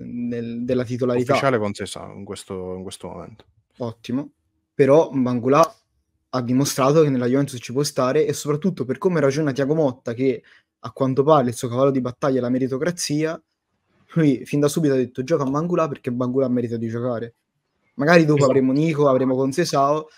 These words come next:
Speaker 1: ma se per quella partita, per come si allena, Mbangula meriterà di giocare, io sono convinto che giocherà senza alcun tipo di problema.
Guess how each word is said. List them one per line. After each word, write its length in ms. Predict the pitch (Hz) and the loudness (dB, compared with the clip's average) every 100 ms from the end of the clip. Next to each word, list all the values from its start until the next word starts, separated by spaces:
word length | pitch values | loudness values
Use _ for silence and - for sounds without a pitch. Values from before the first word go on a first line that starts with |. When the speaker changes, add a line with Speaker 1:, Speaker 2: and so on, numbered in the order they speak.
| _ | _
Speaker 1:
ma 140 | - 131 | -4 -4
se 180 | - - | -2 -4
per 160 | 139 | -4
quella 260 | - 170 160 | -2 0 0
partita, 500 | 151 - 175 147 120 | -2 -4 -6 -4 -6
per 120 | 127 | -8
come 220 | - 156 160 | -4 -4 -2
si 120 | 165 | -4
allena, 300 | 156 156 120 | -2 -2 -2
Mbangula 380 | 123 131 139 151 | -4 -4 -2 0
meriterà 380 | 131 123 131 147 | 0 -2 0 0
di 80 | 143 | 0
giocare, 440 | 175 156 147 175 | -4 -2 -2 -2
io 140 | 139 | -2
sono 200 | 131 127 | -2 -2
convinto 400 | 135 147 135 143 | -2 -2 -4 -4
che 80 | 151 | -4
giocherà 400 | 131 113 120 131 | -4 -6 -4 -4
senza 300 | - 135 123 | -4 -8 -6
alcun 220 | 120 - 135 | -8 -8 -8
tipo 180 | 135 | -4
di 80 | 120 | -4
problema. 400 | 113 113 120 117 | -6 -8 -8 -8